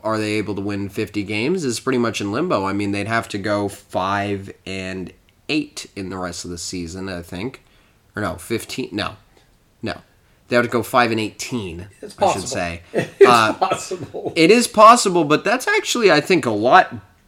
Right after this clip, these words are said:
Speaker 1: better than we thought they would be, 'cause that's, yeah,
Speaker 2: Yeah.
Speaker 1: they're five and five in their last ten. I think when we talked about it before, the number was eleven and twenty-six that they needed to go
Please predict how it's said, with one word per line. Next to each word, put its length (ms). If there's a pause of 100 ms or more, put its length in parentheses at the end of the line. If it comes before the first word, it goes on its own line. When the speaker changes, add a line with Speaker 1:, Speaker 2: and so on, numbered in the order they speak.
(400)
Speaker 1:
better 420
than 380
we 140
thought 500
they 140
would 260
be, 200
'cause 260
that's, 280
yeah, 160
Speaker 2:
Yeah. 60
Speaker 1:
they're 140
five 260
and 140
five 200
in 60
their 100
last 320
ten. 320 (340)
I 80
think 180
when 100
we 80
talked 300
about 180
it 60
before, 320
the 100
number 240
was 160
eleven 320
and 100
twenty-six 560
that 80
they 120
needed 260
to 80
go 340